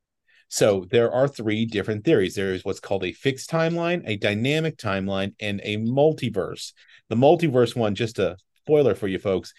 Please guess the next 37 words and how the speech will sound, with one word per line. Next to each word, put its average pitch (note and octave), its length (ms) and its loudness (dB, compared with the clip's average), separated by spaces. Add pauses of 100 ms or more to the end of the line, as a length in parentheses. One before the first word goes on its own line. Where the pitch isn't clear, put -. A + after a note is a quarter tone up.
(200)
is B2 200 2
the B2 80 4
one A2+ 260 2
that G2+ 180 0
the G#2 120 -2
Avengers G#2 480 0
are F#2 80 -4
operating F#2 480 -8
off F#2+ 200 -14
of. D#2 140 -16
Now, A2 240 0 (260)
a A#2+ 140 2
fixed A2+ 400 -2
timeline F#2 640 -2
basically A2+ 380 0
states F2+ 340 -6
that G2+ 160 -4
even E3+ 300 2
when C3+ 180 2
parties A#2 400 0
travel A#2+ 320 0
back A2 240 0
in A#2 80 -2
time, F#2 400 -4 (280)
the G2 80 -4
future C#3 340 2
they C3+ 160 6
left G#2+ 320 4
cannot A#2 440 -4
be C3 140 0
changed. - 640 -4 (480)
All C#3+ 320 8
events C3 460 2
remained A2 580 2
fixed - 560 0
in A2 220 0
time. C3+ 420 -2